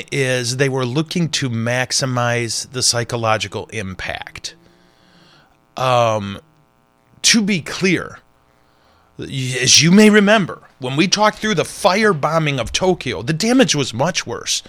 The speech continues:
than what the atomic bombs in Hiroshima and Nagasaki did. But it was one bomb, right? It wasn't two hours, right? The Tokyo firebombing lasted two hours and forty minutes. The,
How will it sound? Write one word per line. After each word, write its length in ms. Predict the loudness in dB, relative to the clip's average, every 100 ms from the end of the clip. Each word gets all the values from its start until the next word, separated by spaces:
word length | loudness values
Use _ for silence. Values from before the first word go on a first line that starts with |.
| -20 _ -2
than 140 | 0
what 140 | 0
the 100 | -2
atomic 520 | -4 -4 -8 -8 -10 -4
bombs 380 | -2 -2 -4 -8 -12 -14 -16 -18 -20 _
in 140 | -2 0
Hiroshima 840 | 0 0 2 2 0 0 0 0 -2
and 160 | -2
Nagasaki 720 | 0 -2 -2 -4 -4 -4 -4 -8
did. 420 | -10 -10 -12 -16 -20 _ _ _ _ _ _ _ _ _ _ _ _ _ _ _ -2
But 120 | 2
it 80 | 2
was 200 | 0 -2
one 480 | 0 2 2 2 0
bomb, 560 | 0 0 -2 -6 -14 -18 -20 _ _ _ _ _ -4
right? 280 | 0 0 0
It 160 | -2
wasn't 480 | 0 -2 0 -4 -4
two 320 | -4 -2 -2
hours, 460 | -2 0 -2 -4 0
right? 160 | 2
The 80 | 2
Tokyo 480 | 0 2 2 4 2
firebombing 680 | 2 0 2 4 2 0 -2
lasted 440 | 0 0 -2 -4
two 240 | -2 4 6
hours 300 | 8 4 0
and 120 | -4
forty 360 | -2 0 2 2
minutes. 440 | 0 0 -2 -8 -10 -12 -14 -14
The, 680 | -2 4 4 4 2 -2